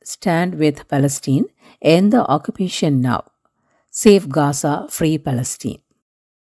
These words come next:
தொடர்ச்சியான போராட்டங்கள் இஸ்ரேல் மீதான மேற்குக்கு ஆதரவு குரலை அசைத்த போதும்,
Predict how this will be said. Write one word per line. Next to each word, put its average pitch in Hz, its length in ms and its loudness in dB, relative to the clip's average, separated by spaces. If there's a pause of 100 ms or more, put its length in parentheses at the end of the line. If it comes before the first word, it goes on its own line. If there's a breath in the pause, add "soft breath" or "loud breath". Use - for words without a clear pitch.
(280)
தொடர்ச்சியான 277 600 6
போராட்டங்கள் 151 800 0
இஸ்ரேல் 208 400 2
மீதான 160 480 0
மேற்குக்கு 143 600 -2
ஆதரவு 156 560 2
குரலை 151 400 2
அசைத்த 156 340 -2
போதும், 139 480 -2